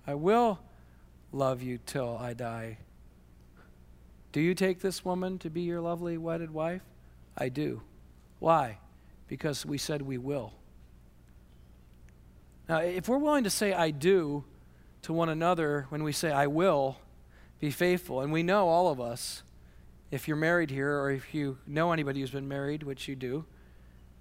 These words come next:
you know that nobody was perfectly faithful to their "I wills." But we have a God who is perfectly faithful to every "I will" statement he's ever made.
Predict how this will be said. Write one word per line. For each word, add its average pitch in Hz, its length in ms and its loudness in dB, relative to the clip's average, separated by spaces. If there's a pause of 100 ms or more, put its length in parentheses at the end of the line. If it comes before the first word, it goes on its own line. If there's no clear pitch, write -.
you 160 120 2
know 180 100 4
that 160 140 0
nobody 180 420 4
was 160 180 0
perfectly 165 600 -2
faithful 196 420 0
to 147 140 -6
their 151 160 0
"I 160 100 6
wills." - 580 -2 (2250)
But 160 140 -10
we 214 80 2
have 226 100 2
a 202 60 0
God 196 280 -4
who 175 220 0
is 196 580 -6 (560)
perfectly 165 560 -4
faithful 175 600 -6 (640)
to - 240 -8
every 208 540 0
"I 175 240 0
will" 175 260 0
statement 147 560 -8
he's 131 240 -8
ever 156 400 -4 (320)
made. 143 400 -8